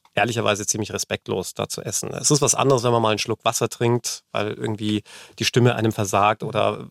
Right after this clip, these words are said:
weil man ansonsten dehydriert. Man kennt es übrigens aus den amerikanischen Prozessen, da trinken die alle. Also da fände ich es wiederum unangemessen, wenn ein Richter einem das untersagen wollen würde.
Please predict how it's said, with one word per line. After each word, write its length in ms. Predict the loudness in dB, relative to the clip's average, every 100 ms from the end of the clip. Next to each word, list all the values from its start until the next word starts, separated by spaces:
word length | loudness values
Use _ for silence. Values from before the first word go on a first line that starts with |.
| -16
weil 220 | -4 0
man 100 | 0
ansonsten 360 | 0 -2 -4 -4
dehydriert. 540 | -6 -6 -4 2 2
Man 100 | 2
kennt 160 | -2 -2
es 100 | -2
übrigens 260 | 0 0 0
aus 120 | -2
den 100 | 0
amerikanischen 480 | 0 0 0 -2 -4
Prozessen, 320 | -4 -4 -4
da 40 |
trinken 280 | -4 -4 -2
die 120 | 0
alle. 340 | 2 2 0 -2 _ _ -20 -20 -20 -18 -6
Also 400 | 2 4 4 2 -4 -12 -14 -6
da 320 | 2 4 4 2 -8 -14
fände 280 | -2 0
ich 80 | 0
es 200 | -2 -4
wiederum 560 | 0 2 4 2 0 -2
unangemessen, 640 | 2 4 4 4 2 2
wenn 60 | 0
ein 80 | 0
Richter 300 | -2 0 0
einem 160 | 0 -4
das 180 | -4
untersagen 560 | -6 -8 -2 0 0 -2 0
wollen 360 | 0 2 -2 0
würde. 380 | 4 6 6